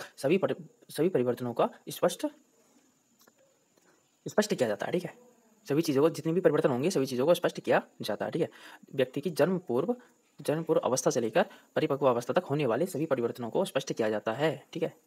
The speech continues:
परिवर्तन। ऐसी क्रो and क्रो की परिभाषा है, ठीक है।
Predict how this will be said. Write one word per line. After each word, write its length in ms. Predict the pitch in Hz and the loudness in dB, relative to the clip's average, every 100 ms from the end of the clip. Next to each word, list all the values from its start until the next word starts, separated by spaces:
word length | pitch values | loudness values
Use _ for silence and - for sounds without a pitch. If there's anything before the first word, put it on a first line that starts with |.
| _ | _
परिवर्तन। 340 | 123 120 120 - _ _ _ _ _ _ _ - - _ _ - _ - - - - - | -6 -4 -6 -8 _ _ _ _ _ _ _ -20 -20 _ _ -20 _ -20 -20 -20 -20 -6
ऐसी 240 | 139 185 | -2 -2
क्रो 180 | 196 127 | -2 0
and 140 | 127 123 | 0 -2
क्रो 100 | 110 | -4
की 120 | 117 | -4
परिभाषा 300 | 113 107 110 | -4 -4 -4
है, 60 | |
ठीक 160 | 113 - | -6 -6
है। 280 | 131 _ | -8 _